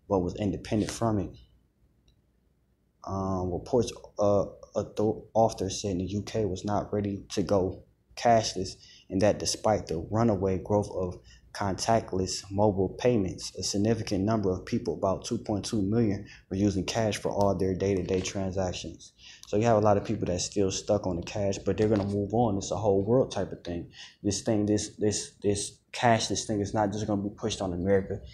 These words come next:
It's gonna be pushed throughout the whole world, just like technology is all over the world. All this is a part of the New World Order,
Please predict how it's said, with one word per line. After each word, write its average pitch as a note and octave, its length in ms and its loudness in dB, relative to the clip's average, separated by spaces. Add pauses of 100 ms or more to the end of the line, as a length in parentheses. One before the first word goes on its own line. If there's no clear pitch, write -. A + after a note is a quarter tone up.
(100)
It's G#2+ 120 0
gonna G2+ 180 2
be G2+ 60 0
pushed G#2+ 280 0
throughout G2+ 300 2
the G2 60 2
whole G#2 220 6
world, B2+ 300 4
just G#2 220 0
like G2 160 4
technology G#2+ 680 2 (240)
is F#2 140 -2
all G2+ 180 4
over G#2 220 4
the F#2+ 60 4
world. G#2 280 2
All A2+ 200 4
this A2+ 160 0
is G#2 80 -2
a G2+ 60 0
part G#2+ 280 -2
of G2 100 -2
the G2 60 0
New G2+ 160 2
World G#2 320 2
Order, G#2 320 0